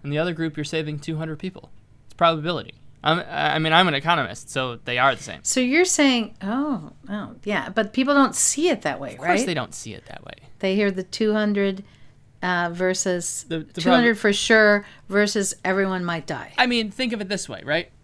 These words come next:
Speaker 1: If I say, oh, if I say, "We're gonna play a game,"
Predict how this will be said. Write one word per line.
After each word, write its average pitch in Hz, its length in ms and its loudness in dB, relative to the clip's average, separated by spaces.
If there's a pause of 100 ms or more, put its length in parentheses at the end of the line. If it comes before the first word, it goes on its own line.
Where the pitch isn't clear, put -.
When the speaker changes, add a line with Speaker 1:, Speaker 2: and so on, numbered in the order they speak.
(560)
Speaker 1:
If 180 140 -8
I 202 160 4
say, 143 460 -6 (1300)
oh, - 240 0 (100)
if 175 160 2
I 185 120 8
say, 139 260 2
"We're 160 160 -2
gonna 185 160 0
play 160 240 4
a 143 40 2
game," 131 340 -4